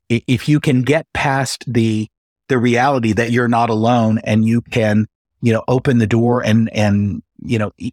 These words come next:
even attempt to look for some help to support yourselves, I think that's a starting point. What I will say that I know is nothing that we are ashamed of can live in the light. And, you know, a, a lot of times I think from that you, that we are alone perspective,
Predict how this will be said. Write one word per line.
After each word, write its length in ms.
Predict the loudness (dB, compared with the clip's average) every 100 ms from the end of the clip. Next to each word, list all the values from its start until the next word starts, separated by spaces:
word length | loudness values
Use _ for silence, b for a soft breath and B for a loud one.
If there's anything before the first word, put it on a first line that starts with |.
| -2
even 240 | 0 2
attempt 360 | 0 0 -2 0
to 80 | 0
look 200 | 0 0
for 140 | -4
some 180 | 0 0
help 300 | 2 -2 -2
to 180 | 0 0
support 460 | 0 -4 -2 -2
yourselves, 480 | -2 -2 0 -2 -4 _ _ _
I 80 | 0
think 160 | 0 0
that's 220 | -2 0
a 60 | -2
starting 440 | 0 0 0 -2
point. 400 | -2 -2 -2 -4 -16 _ _ _ -8
What 280 | -2 0 2
I 140 | 0
will 320 | 0 2 2
say 380 | 0 -2 0 0
that 160 | 0 0
I 180 | 2
know 560 | 2 2 2 2 2 -2 _ _ _ _
is 260 | 0 0 2
nothing 460 | 2 2 0 0 0
that 180 | 0
we 140 | 2 2
are 100 | 2
ashamed 420 | 0 0 0 2
of 380 | 2 0 -2 -4
can 160 | 0 2
live 180 | 2
in 80 | 0
the 80 | 0
light. 440 | -2 -4 -8 -14 -16 _ _ _ _ -4
And, 640 | -2 0 0 0 0 -2 -6 -12 _
you 120 | -4 -4
know, 140 | -2
a, 220 | -2 -2 -4 -2
a 80 |
lot 280 | 0 2 0
of 80 | -2
times 340 | -2 -2 -2
I 120 | -2 -2
think 280 | 0 -2
from 180 | 0 0
that 200 | 0 0
you, 240 | 0 0 -2
that 300 | -4 -2 -2
we 160 | 0 2
are 140 | 0
alone 340 | 0 -2 -2
perspective, 800 | -4 -8 -2 -2 0 0 0 -4